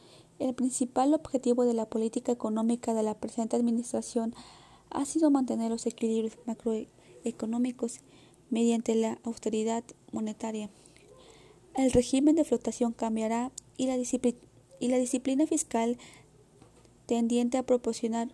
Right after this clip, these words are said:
un balance público equilibrado. Para concretar est-, este objetivo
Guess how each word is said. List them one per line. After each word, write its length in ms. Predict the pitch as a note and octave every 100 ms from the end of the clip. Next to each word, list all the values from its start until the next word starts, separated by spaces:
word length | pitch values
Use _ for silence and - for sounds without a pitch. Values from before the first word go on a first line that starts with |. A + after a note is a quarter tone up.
| -
un 220 | B3 B3
balance 360 | B3 A3+ A3+
público 360 | A#3+ A#3+ A#3+ A#3+
equilibrado. 560 | A3+ A3 A3 A3 A3 G#3+ - - - - - - - - _
Para 220 | A#3 A3+
concretar 400 | - A#3 A#3 B3+
est-, 180 | C4+ - - _ _
este 260 | C#4 D4 D#4+
objetivo 640 | D4+ - B3 A#3 A#3+ A#3+